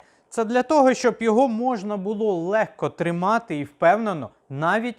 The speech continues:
вологими руками. Корпус встановлено на підставку.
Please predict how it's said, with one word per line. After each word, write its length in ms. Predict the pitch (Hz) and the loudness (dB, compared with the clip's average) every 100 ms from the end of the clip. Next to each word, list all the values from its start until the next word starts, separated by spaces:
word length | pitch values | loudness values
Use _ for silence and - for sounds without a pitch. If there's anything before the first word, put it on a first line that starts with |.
| _ | _
вологими 680 | 165 202 202 156 143 156 165 | -2 0 4 2 0 -4 -2
руками. 580 | 196 185 143 107 92 90 _ _ _ _ - - _ _ - | -2 0 -2 -2 -8 -20 _ _ _ _ -20 -20 _ _ 4
Корпус 380 | 269 311 320 | 4 6 2
встановлено 720 | - - 240 240 269 277 254 220 | 2 2 4 4 6 4 2 0
на 340 | 156 151 220 | 0 0 -2
підставку. 920 | - 226 - - 214 135 104 - 98 | -2 -8 -10 -2 2 2 0 -14 -18